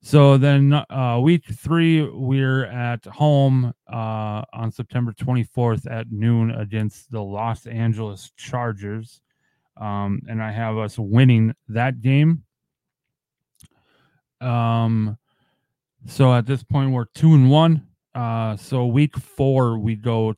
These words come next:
to Carolina to play Bryce Young and Adam Thielen and the Panthers on October first at noon.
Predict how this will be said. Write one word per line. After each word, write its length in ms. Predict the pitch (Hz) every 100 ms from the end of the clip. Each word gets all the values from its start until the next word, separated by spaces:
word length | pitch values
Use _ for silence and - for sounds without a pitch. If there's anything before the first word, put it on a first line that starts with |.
| -
to 480 | - 135 135 127 110 _ _ _
Carolina 720 | - 110 107 123 151 143 135 -
to 120 | 120
play 320 | - 127 120
Bryce 540 | 104 - 113 143 -
Young 460 | 131 127 117 123 139 _ _ _ _ _ _ _ _ _ _ -
and 240 | 123 127
Adam 400 | - 120 120 123 - _
Thielen 680 | 180 185 160 135 120 127 135 _ _
and 120 | 120
the 80 | 113 -
Panthers 800 | - 143 156 143 104 90 87 _ _ _ _ _ _ _ _ -
on 160 | 117 -
October 600 | 110 110 - 120 113 110 - -
first 340 | 135 123 -
at 240 | - 104
noon. 640 | 107 101 120 117 95 90